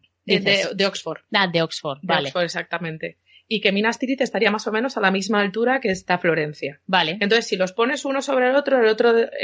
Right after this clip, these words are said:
Speaker 1: día veo un mapa, pues claro, es que, mm, pues, un bar y todo esto está ya zona África.
Speaker 2: Ya.
Speaker 1: Entonces, quiero decir,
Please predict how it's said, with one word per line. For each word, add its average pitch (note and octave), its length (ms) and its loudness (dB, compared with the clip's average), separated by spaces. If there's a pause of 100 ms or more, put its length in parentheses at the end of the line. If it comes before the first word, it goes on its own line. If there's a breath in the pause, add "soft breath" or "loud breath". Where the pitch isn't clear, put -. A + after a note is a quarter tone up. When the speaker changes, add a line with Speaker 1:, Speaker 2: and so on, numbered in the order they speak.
Speaker 1:
día A3 200 4
veo G#3+ 160 4
un A3 60 -2
mapa, A3 260 0
pues A3+ 180 -2
claro, A3+ 380 2 (340 loud breath)
es - 220 2
que, G3+ 420 2
mm, F3 400 0
pues, D3 460 -2
un A3+ 280 4
bar A3 500 4
y A#3 140 0
todo A3+ 200 4
esto B3 400 2
está F3 260 -6
ya G#3 200 0
zona C#4 380 2
África. - 600 -2
Speaker 2:
Ya. F#3+ 260 0 (300 loud breath)
Speaker 1:
Entonces, G#3 320 2
quiero G#3+ 180 2
decir, G3+ 300 -4